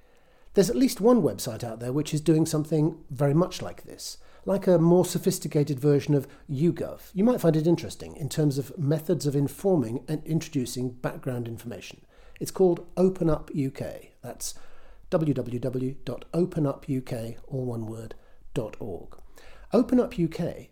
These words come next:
tries to explore what we think about things by getting us to share our opinions on different ideas. Not just the big idea, such as, "Should the U K leave the E U?"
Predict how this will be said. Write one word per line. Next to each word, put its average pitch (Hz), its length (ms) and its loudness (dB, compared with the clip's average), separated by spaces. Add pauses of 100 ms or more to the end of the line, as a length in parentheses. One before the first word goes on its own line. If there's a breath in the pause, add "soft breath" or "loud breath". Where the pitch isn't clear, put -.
tries 180 320 2
to 196 120 -4
explore 151 460 2
what 139 300 0
we 151 100 4
think 180 320 2
about 92 260 -10
things 95 320 -16 (340 soft breath)
by 143 120 2
getting 165 380 0
us 151 100 -4
to 190 120 -4
share 123 400 -2
our 135 120 -2
opinions 135 760 -2
on 143 120 -2
different 127 300 -6
ideas. 135 540 -6 (280 soft breath)
Not 277 180 2
just - 240 -2
the 151 60 0
big 151 260 6
idea, - 560 -8
such - 280 -6
as, 123 200 -8 (140)
"Should 165 260 0
the 143 80 2
U 131 140 0
K 123 220 -4
leave 117 220 -4
the - 160 -10
E 123 40 -6
U?" 131 320 -4